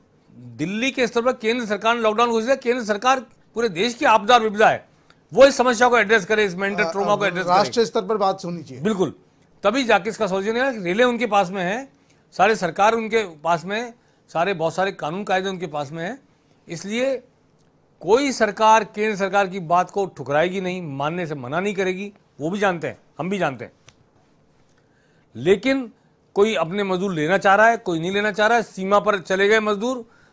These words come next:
Speaker 1: हमने भेज दिए, यूपी वाले नहीं घुसने दे रहे। मैंने सुना है कई जगह सड़कें खोद दी स्टेट्स ने।
Speaker 2: महाराष्ट्र से मजदूर आए, गुजरात बॉर्डर पे रोक दिए गए, क्योंकि वो कह रहे हैं कि राजस्थान बॉर्डर की सी-, सीमाएं सील है।
Speaker 1: तो,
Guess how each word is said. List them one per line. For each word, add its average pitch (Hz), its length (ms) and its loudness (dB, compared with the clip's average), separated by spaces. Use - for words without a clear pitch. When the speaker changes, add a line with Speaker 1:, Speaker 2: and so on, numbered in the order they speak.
Speaker 1:
हमने 190 280 -2
भेज 185 220 2
दिए, 226 200 4
यूपी 208 280 -2
वाले 202 220 4
नहीं 202 120 0
घुसने 160 240 -4
दे 139 60 -6
रहे। 117 120 -6
मैंने 147 220 -6
सुना 208 240 0
है 226 180 0
कई 208 120 4
जगह 214 180 4
सड़कें 190 320 4
खोद 202 180 4
दी 214 180 0
स्टेट्स 185 320 -2
ने। 156 100 -6
Speaker 2:
महाराष्ट्र 180 480 0
से 226 360 0
मजदूर 202 380 -4
आए, 202 220 2
गुजरात 185 340 0
बॉर्डर 180 260 -4
पे 185 100 -2
रोक 180 160 -2
दिए 180 180 -2
गए, 214 260 -2
क्योंकि 180 460 -12
वो 190 240 -4
कह 175 200 -6
रहे 180 120 -4
हैं 185 80 -6
कि 180 60 -6
राजस्थान 170 340 -6
बॉर्डर 160 440 -10
की 175 80 -10
सी-, 170 260 -16
सीमाएं 160 360 -10
सील 165 300 -10
है। 117 200 -14
Speaker 1:
तो, 202 300 0